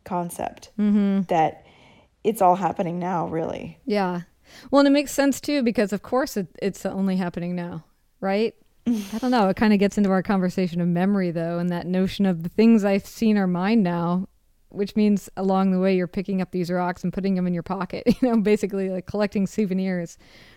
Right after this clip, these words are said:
Speaker 2: But he's not wrong that even if you can't live in the moment during yoga, all of those things are simultaneously happening.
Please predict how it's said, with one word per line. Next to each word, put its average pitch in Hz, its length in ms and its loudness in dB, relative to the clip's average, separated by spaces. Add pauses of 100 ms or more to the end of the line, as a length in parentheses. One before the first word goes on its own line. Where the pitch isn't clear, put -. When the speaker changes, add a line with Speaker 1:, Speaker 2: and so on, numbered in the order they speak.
(140)
Speaker 2:
But 214 260 0
he's 196 200 -4
not 247 180 -4
wrong 196 480 0
that 175 260 -4 (640)
even 240 260 4
if 208 140 2
you 220 340 4
can't 214 300 -2
live 196 140 0
in 196 80 2
the 196 60 2
moment 202 360 2
during 180 260 0
yoga, 175 580 -2 (480)
all 196 200 0
of 196 100 0
those 190 180 0
things 190 240 -2
are 180 100 -2
simultaneously 185 800 -2
happening. 185 500 -8